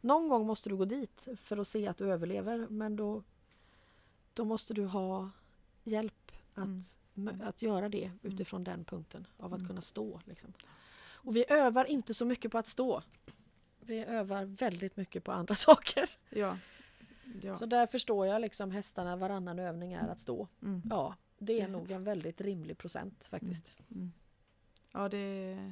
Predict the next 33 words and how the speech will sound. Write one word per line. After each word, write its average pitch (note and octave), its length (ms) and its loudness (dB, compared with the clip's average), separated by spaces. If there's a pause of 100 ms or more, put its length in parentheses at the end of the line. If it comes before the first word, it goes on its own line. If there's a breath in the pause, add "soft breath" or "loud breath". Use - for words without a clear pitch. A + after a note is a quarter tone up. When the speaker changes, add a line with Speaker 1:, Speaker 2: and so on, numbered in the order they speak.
(600)
Speaker 2:
det G3 140 -8
var G3+ 100 -6
häftigt G#3 320 -8
när G3 240 -4
du F3+ 120 -8
fick F#3+ 160 -8
syn G3 320 -6
på A#3 100 -12
det, G3 200 -6 (100)
att - 160 -12
det A3+ 60 2
Speaker 1:
Mm. C#4 120 4
Speaker 2:
också F#4+ 160 2
är G#3 180 0
det. G3+ 140 -8 (360)
Speaker 1:
Mm. G3 220 -2 (1600 loud breath)
Speaker 2:
Eh, G3 120 2 (100)
jag A3 300 4
känner B3+ 260 4
ett A3+ 80 -4
litet A3+ 220 0
ansvar A3 440 2
gentemot G3 440 -4
fler F#3 280 0
lyssnare G3 420 -2
här. G3+ 220 0
Ska A3 140 -6
vi A3 60 -2
ta A3+ 120 0
lite A3 140 -2
fler A3 120 0
frågor? A3 260 -2
Speaker 1:
Mm. G#3 100 -4